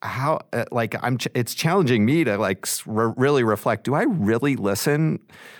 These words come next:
um, when I'm interacting with, with some of our teammates to, to hear between the lines, um, and, and not just, you know,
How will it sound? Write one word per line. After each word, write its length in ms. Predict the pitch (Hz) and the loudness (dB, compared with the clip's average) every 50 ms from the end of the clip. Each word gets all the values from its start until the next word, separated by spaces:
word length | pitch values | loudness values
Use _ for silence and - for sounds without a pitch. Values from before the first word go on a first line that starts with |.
| - - - _ - | -20 -20 -16 _ -2
um, 420 | 110 113 110 110 107 107 104 98 - | 0 0 2 2 4 2 2 2 2
when 180 | 110 104 101 | 0 0 2
I'm 100 | 101 98 | 2 2
interacting 540 | 98 98 95 95 98 98 98 - - 95 92 | 2 2 2 0 0 -2 -2 -2 -2 0 0
with, 260 | 92 92 - - - - - | 0 -2 -4 -6 -10 -10 -6
with 340 | - 101 98 98 - - - | -4 -2 -2 -2 -6 -10 -10
some 260 | - - 113 104 101 | -6 -4 0 0 0
of 80 | 87 90 | 0 -2
our 100 | 87 85 | -4 -4
teammates 600 | - - 110 104 101 95 90 87 82 - - - | -4 -2 0 2 2 2 0 0 -2 -4 -6 -8
to, 360 | - - 98 92 90 90 85 - - | -4 -2 -2 0 0 -2 -4 -4 -6
to 120 | - 107 | -6 -6
hear 360 | 92 - - - 139 139 131 | -6 -4 -2 0 2 2 2
between 500 | 110 95 101 - - - 120 127 127 123 | 2 -2 -6 -6 -4 -2 0 2 4 4
the 80 | 107 92 | 2 2
lines, 460 | 85 82 80 - - - 90 - - - _ _ - - - - - - _ _ _ 95 | 0 -2 -4 -6 -8 -8 -10 -10 -12 -12 _ _ -20 -20 -20 -20 -20 -20 _ _ _ -4
um, 340 | 95 92 92 90 95 87 - - | -2 -2 -2 -2 -2 -4 -2 -2
and, 300 | 101 95 92 92 87 - | -2 -2 0 -2 -2 -2
and 160 | - 101 104 98 | 0 2 2 2
not 220 | 104 107 101 - | 2 2 0 -2
just, 480 | 113 110 104 101 95 - - - - - _ _ _ _ _ _ | -2 -2 -2 -2 0 -2 -2 -4 -4 -10 _ _ _ _ _ _
you 140 | - 113 107 | -4 -2 -2
know, 240 | 101 95 95 95 | 0 0 0 -2